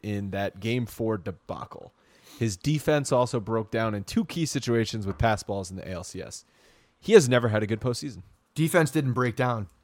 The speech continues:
Speaker 2: Defense failed. I mean, that was a straight up, and, and the, uh, and the, uh, the umpire saved him on one play too. There were multiple
Speaker 1: Well,
Speaker 2: plays.
Speaker 1: yeah, and the, the one you're talking about, the Britain one in game f-,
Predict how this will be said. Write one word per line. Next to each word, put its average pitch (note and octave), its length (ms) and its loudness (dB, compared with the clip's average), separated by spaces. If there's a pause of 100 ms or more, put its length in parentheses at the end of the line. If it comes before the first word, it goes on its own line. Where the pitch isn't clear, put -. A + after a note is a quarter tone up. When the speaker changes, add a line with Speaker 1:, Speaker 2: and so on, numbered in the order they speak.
(120)
Speaker 2:
Defense C#3 460 -4
failed. B2 800 -2 (680)
I F3 120 8
mean, E3+ 160 8
that E3+ 180 12
was A3+ 120 6
a G#3+ 60 2
straight D#3 460 4
up, B2+ 320 4 (160)
and, E3+ 160 4
and D#3+ 180 4
the, C#3 140 4
uh, D3+ 240 8
and C#3 220 2
the, C3 200 2
uh, B2+ 220 -2
the C3+ 140 2
umpire C3 500 2 (200)
saved C3+ 400 2
him A#2+ 160 2
on A#2 160 -4
one A#2+ 180 -2
play A#2 220 -4
too. A#2 260 -6 (640)
There C#3+ 160 6
were D3 160 10
multiple C3+ 420 4
Speaker 1:
Well, B2+ 220 6
Speaker 2:
plays. A#2+ 200 0
Speaker 1:
yeah, C#3 280 8 (360)
and D3 180 4
the, C3+ 180 6
the B2+ 120 2
one C3 200 4
you're C3+ 100 4
talking C3+ 140 6
about, A#2+ 160 4
the G#2 80 -2
Britain B2+ 340 0
one B2 180 2
in A2 180 -4
game A2 360 -4
f-, - 280 -20